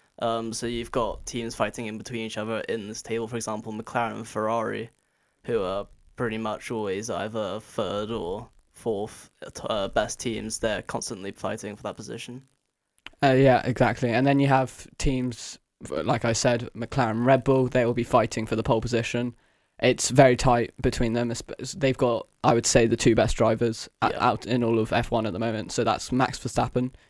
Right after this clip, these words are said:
Speaker 2: who drives for Red Bull, and then Lewis Hamilton, who drives for Mercedes. It's,
Speaker 1: Mm.
Speaker 2: it is e-, always extremely tight racing between them.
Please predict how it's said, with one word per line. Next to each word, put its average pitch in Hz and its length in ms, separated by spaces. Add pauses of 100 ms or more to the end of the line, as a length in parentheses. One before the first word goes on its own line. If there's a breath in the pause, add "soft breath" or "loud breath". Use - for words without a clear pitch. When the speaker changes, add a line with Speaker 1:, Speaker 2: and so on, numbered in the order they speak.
Speaker 2:
who 131 80
drives 120 240
for 120 80
Red 123 200
Bull, 135 280 (480)
and 127 220
then 120 340
Lewis 120 380
Hamilton, 117 680
who 123 140
drives 113 560 (100)
for 101 280
Mercedes. 107 680 (580)
It's, - 280
Speaker 1:
Mm. - 140
Speaker 2:
it 143 100
is 139 240
e-, 143 140 (100)
always 135 380
extremely 131 580
tight 123 240
racing 123 300
between 120 320
them. 123 200